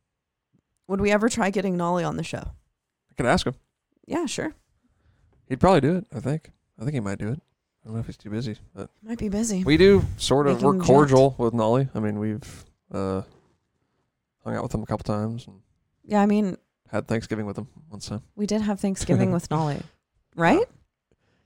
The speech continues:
Speaker 2: Yeah, 'cause he was recording with Animals, and Sean, my brother, lived with Tosin. And we
Speaker 1: Yeah.
Speaker 2: went down to L A and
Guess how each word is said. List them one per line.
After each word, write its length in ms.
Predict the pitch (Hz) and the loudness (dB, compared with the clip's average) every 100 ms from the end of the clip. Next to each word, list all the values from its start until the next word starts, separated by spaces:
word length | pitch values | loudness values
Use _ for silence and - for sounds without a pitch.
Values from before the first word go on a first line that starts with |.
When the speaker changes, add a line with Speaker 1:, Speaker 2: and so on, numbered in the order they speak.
| - | -2
Speaker 2:
Yeah, 60 | |
'cause 100 | 120 | 2
he 60 | 127 | 4
was 120 | 131 | 6
recording 460 | 123 - 120 120 120 | 4 4 6 6 4
with 160 | 110 | 2
Animals, 480 | 113 110 110 110 110 | 2 2 2 2 0
and 160 | 113 107 | -4 -8
Sean, 420 | - 107 104 101 | -6 -4 -4 -8
my 80 | 101 | -10
brother, 240 | 104 101 | -8 -6
lived 320 | 95 98 92 | -6 -8 -10
with 140 | - 98 - | -12 -14 -12
Tosin. 460 | - 98 - 95 - - | -10 -10 -10 -16 -16 -10
And 80 | 185 | -4
we 60 | |
Speaker 1:
Yeah. 100 | 190 | -2
Speaker 2:
went 160 | 170 156 | -2 -2
down 300 | 113 101 101 | -4 -6 -8
to 80 | - | -8
L 160 | 95 | -8
A 80 | 95 | -8
and 240 | 101 113 | -8 -12